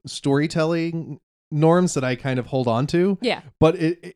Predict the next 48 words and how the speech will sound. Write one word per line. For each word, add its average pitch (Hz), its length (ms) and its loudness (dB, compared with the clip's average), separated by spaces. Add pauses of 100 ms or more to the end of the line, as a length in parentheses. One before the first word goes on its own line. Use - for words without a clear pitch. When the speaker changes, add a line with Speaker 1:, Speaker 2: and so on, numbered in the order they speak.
Speaker 1:
in, 156 180 2
in 156 180 0
a 147 60 4
way 151 260 4
that 143 100 2
I'm 120 120 2
excited 113 420 -4
about. 87 120 -4
Speaker 2:
That's 254 180 4
why 247 160 6
it's 226 120 2
so 208 120 4
exciting. 226 420 0
Speaker 1:
Yeah. 120 260 0
Speaker 2:
Because 220 300 4
you, 208 180 4
uh, 208 120 2
we 208 520 -2
can 240 320 -4 (360)
throw 311 320 0
the 254 100 2
book 240 260 4
out 196 120 2
the 185 40 -2
window. 175 360 2
There's 196 320 0
no 196 180 4
predicting 180 420 -2
what 160 100 2
he's 156 140 -6
gonna 147 200 -4
do. 143 180 -6
Speaker 1:
Yeah. 120 320 -2
Speaker 2:
You 202 100 4
know 190 80 6
what 180 100 4
I - 20 2
mean? 180 100 4
Speaker 1:
Any, 151 120 6
Speaker 2:
There's 151 120 6
Speaker 1:
anything's 143 460 2 (200)
possible, 120 560 0
and, 117 420 -6
and 117 160 -6
he's 113 220 -6
willing 117 340 -2
to 110 120 -4
just 107 440 -6